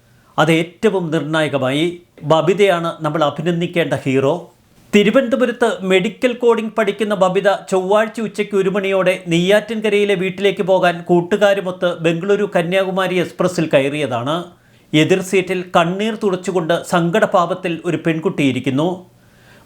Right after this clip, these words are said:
മൊബൈൽ ഫോണിൽ ചിത്രമെടുത്തപ്പോൾ ആ പെൺകുട്ടി ദേഷ്യത്തോടെ നോക്കി. പിന്നിലെ സീറ്റിൽ കുട്ടികളടക്കം ഇതര സംസ്ഥാന യാത്രക്കാർ. അവരുടെ കൂടെയുള്ള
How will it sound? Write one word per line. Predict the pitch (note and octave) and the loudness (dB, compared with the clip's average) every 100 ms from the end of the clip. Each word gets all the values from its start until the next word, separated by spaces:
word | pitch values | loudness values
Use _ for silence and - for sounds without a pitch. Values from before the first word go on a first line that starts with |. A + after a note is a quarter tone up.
| E3 | 2
മൊബൈൽ | F3 F3+ B3 A3+ | 4 4 2 0
ഫോണിൽ | A3+ G#3+ G#3+ - | 0 0 -4 -4
ചിത്രമെടുത്തപ്പോൾ | G3 F#3 A3+ G#3+ G3+ G#3+ F#3 G3+ F3+ - _ - | -6 -2 -2 0 0 0 2 0 0 -10 _ 0
ആ | E3 F3 | 0 2
പെൺകുട്ടി | F#3+ E3+ G#3 G3+ G3 F#3 - D#3+ | 0 0 -2 0 -2 -2 -2 2
ദേഷ്യത്തോടെ | F3 F3+ G#3+ G#3 F#3 C#3 C3 | 2 2 -4 -2 -2 0 -2
നോക്കി. | C3 F3 F#3+ - _ _ - - - | -2 -2 -4 -8 _ _ -20 -20 2
പിന്നിലെ | G#3 G3+ B3 C4 C4 | 4 4 6 4 2
സീറ്റിൽ | A#3+ A#3+ A3+ G#3 | -4 -4 -2 -2
കുട്ടികളടക്കം | G3 A#3+ A#3 A3 G3+ G3+ G3+ - F#3+ | -2 0 2 2 2 0 -2 -2 -6
ഇതര | F3 A3 A3+ | -2 -2 -2
സംസ്ഥാന | G#3+ F#3 - G#3 G3+ - F3 | -2 -4 -2 -2 -2 -2 0
യാത്രക്കാർ. | D#3 - D3+ - D#3+ - - _ _ _ - | 0 0 -6 0 -2 -2 -10 _ _ _ 0
അവരുടെ | D#3 F3 G3+ G#3+ | 2 2 0 -2
കൂടെയുള്ള | G#3+ G3 G3 G3 | 0 0 2 0